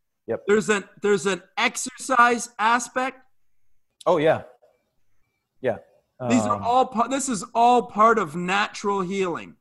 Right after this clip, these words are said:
Speaker 1: Yes, completely. Um, you know, it, and, and the exercise aspect is not necessarily what I think a lot of people automatically think when they hear exercise is,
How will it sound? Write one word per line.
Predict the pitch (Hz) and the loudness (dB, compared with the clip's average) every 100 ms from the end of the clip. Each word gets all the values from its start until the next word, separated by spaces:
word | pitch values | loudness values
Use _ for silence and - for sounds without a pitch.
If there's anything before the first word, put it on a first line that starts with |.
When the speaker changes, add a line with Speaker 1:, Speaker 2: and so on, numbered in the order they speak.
| _ _ _ _ _ _ _ _ | _ _ _ _ _ _ _ _
Speaker 1:
Yes, | 127 110 95 - - _ _ _ - | -4 -4 -4 -18 -20 _ _ _ -12
completely. | 117 120 113 104 95 - _ - | -4 -2 -2 -4 -10 -16 _ -12
Um, | 120 113 107 98 95 92 _ _ - | -6 -4 -4 -6 -10 -14 _ _ -12
you | 113 | -8
know, | 101 104 | -6 -6
it, | 143 127 117 - _ _ _ - | -4 -4 -4 -12 _ _ _ -6
and, | 139 143 | -4 -4
and | - 160 | -2 0
the | 151 | 0
exercise | 170 208 - 135 | 0 0 2 2
aspect | 120 117 - 120 | 4 0 0 -4
is | 120 110 | -4 -6
not | 123 123 120 | -2 -2 -2
necessarily | 113 - - 131 120 113 110 | -6 -8 -4 0 0 0 0
what | 110 104 - | 0 -2 -2
I | 107 | -10
think | - 110 - - | -8 -10 -10 -8
a | |
lot | 101 104 | -6 -6
of | 107 | -6
people | 123 - 104 | -10 -4 -2
automatically | 107 107 104 - 101 | 0 -2 -6 -8 -12
think | - 110 | -10 -10
when | 113 104 | -8 -8
they | 98 | -6
hear | 110 - | -6 -4
exercise | 110 - 110 101 95 95 - | -6 -6 -10 -10 -8 -10 -10
is, | 107 98 95 - | -8 -8 -10 -14